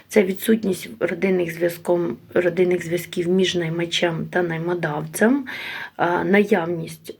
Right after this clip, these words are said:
нових транспортних засобів у вас як у наймача, забезпеченість вас іншим житлом, а, нерухо-, наявність нерухомого майна на умовно безпечних територіях площею більше, ніж тринадцять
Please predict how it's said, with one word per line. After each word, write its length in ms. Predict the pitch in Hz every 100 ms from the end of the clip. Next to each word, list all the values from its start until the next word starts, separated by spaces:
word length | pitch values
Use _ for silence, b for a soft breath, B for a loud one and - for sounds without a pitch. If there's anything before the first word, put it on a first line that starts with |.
| -
нових 440 | 190 202 180 175
транспортних 840 | - 175 180 - - 170 - 165
засобів 680 | 165 165 156 - 170 214 214
у 60 | 196
вас 280 | 214 214 214
як 180 | - 202
у 20 |
наймача, 720 | 190 190 196 185 - 185 202 B B B B B
забезпеченість 1300 | 170 180 175 202 - 196 202 - 196 190 180 - 165
вас 420 | 165 160 160 -
іншим 480 | 190 185 170 180 185
житлом, 580 | 202 202 208 208 214 220 -
а, 320 | - 190 185
нерухо-, 600 | 185 190 202 - 190 175
наявність 720 | 185 180 190 185 202 190 180
нерухомого 1080 | 180 165 160 220 240 214 190 185 202 180 -
майна 460 | 180 180 180 180 180 B B B -
на 140 | 180
умовно 440 | 185 190 190 180 165
безпечних 760 | 160 - - 170 165 - 208
територіях 800 | - 202 214 214 196 202 196 -
площею 500 | - 196 202 - 180
більше, 360 | 180 185 - 185
ніж 220 | 190 185
тринадцять 880 | - 190 190 190 180 180 180 -